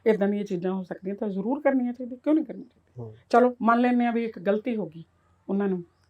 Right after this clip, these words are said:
Speaker 1: ਗਲਤੀ ਹੋ ਗਈ, ਜਾਂ, ਅ, ਉਹਨਾਂ ਨੇ ਜੋ ਕੰਮ ਕੀਤਾ ਉਹਨੂੰ ਕੁਛ ਲੋਕ ਗਲਤ ਕਹਿ ਰਹੇ ਆ, ਕੁਛ ਸਹੀ ਕਹਿ ਰਹੇ ਆ, ਜਾਂ ਜੋ ਵੀ।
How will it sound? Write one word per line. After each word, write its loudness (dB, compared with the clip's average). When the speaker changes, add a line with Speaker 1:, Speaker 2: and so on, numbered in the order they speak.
Speaker 1:
ਗਲਤੀ 4
ਹੋ 6
ਗਈ, -2
ਜਾਂ, 0
ਅ, -6
ਉਹਨਾਂ 8
ਨੇ 0
ਜੋ 4
ਕੰਮ 2
ਕੀਤਾ -4
ਉਹਨੂੰ -2
ਕੁਛ -6
ਲੋਕ -4
ਗਲਤ -2
ਕਹਿ 0
ਰਹੇ -2
ਆ, -8
ਕੁਛ -8
ਸਹੀ 0
ਕਹਿ -2
ਰਹੇ 0
ਆ, -2
ਜਾਂ 4
ਜੋ 6
ਵੀ। -4